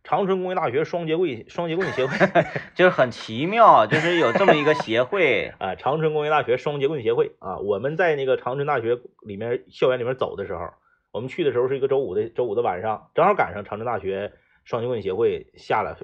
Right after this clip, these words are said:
Speaker 1: 放了学之后，吃完饭在食堂门口的广场上舞双截棍。你，<laughs> 你会觉得真的是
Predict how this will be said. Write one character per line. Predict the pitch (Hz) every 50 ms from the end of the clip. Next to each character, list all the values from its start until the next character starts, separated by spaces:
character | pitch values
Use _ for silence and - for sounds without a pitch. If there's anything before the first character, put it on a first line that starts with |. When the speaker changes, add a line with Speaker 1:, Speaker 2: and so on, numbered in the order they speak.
| -
Speaker 1:
放 | - 131 117
了 | 101 87
学 | 95 98
之 | 98 98
后， | 92 113 98 82 - _ _ _ _
吃 | - - 117
完 | 104 101 101 95
饭 | - - 135 113 85 80
在 | 98 92
食 | - - 110
堂 | 101 95 92
门 | 95 95 101
口 | - -
的 | -
广 | - 92 90 104
场 | 104 98 - -
上 | 90 92 90 85
舞 | 92 87 82
双 | - 101 95
截 | 90
棍。 | 95 110 - - _ _ _ _ _ _ _ _ _ _ _ _ _ _ _ _ _ _ - - - _ _ _ _ _ _ _ _ _ _ _
你， | - 127 151 - - - - - -
<laughs> | - - 190 165 135 120
你 | 113 104
会 | - 107
觉 | 95 107 104 107
得 | 123 127 120 117 - _ _ _ _ _ _ _ _ _ _ _
真 | - - 85 80 78 78
的 | 76 80 78
是 | - - - - 80 73 78 -